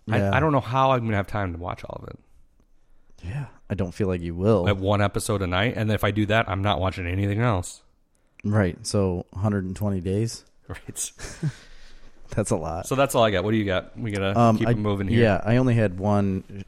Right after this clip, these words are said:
Speaker 2: uh, show that I watched just last night, and it was The Dirt. Uh,
Speaker 1: Yeah,
Speaker 2: uh,
Speaker 1: that's the
Speaker 2: Netflix.
Speaker 1: Motley Crue one.
Speaker 2: Yeah,
Speaker 1: It
Speaker 2: um,
Speaker 1: looks really good. The trailer looks awesome.
Speaker 2: It's, it's okay.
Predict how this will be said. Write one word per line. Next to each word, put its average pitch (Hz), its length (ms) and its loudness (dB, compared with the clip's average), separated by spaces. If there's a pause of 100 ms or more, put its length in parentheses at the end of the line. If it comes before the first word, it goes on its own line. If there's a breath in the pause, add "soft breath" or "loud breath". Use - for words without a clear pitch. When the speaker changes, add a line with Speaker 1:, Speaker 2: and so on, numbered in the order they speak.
Speaker 2:
uh, 85 280 0
show 92 260 -2
that 87 100 0
I 90 60 0
watched 87 400 -2
just - 220 -2
last 92 240 0
night, 92 260 -2
and 90 100 -4
it 85 80 -2
was 85 300 -4
The 95 140 -2
Dirt. 101 440 0 (480)
Uh, 92 60 -2
Speaker 1:
Yeah, 78 140 -2 (200)
Speaker 2:
uh, 95 280 2
Speaker 1:
that's 98 200 4
the 95 60 0
Speaker 2:
Netflix. 92 40 0
Speaker 1:
Motley 90 260 4
Crue 90 280 -2
one. 85 200 -4 (160)
Speaker 2:
Yeah, 82 300 -2 (180)
Speaker 1:
It 123 60 4
Speaker 2:
um, 135 60 6
Speaker 1:
looks 135 280 4
really 101 200 4
good. 87 200 0
The 90 80 0
trailer 107 340 4
looks - 180 -2
awesome. 85 440 -2 (580)
Speaker 2:
It's, - 300 -2 (100)
it's - 340 0
okay. 98 520 4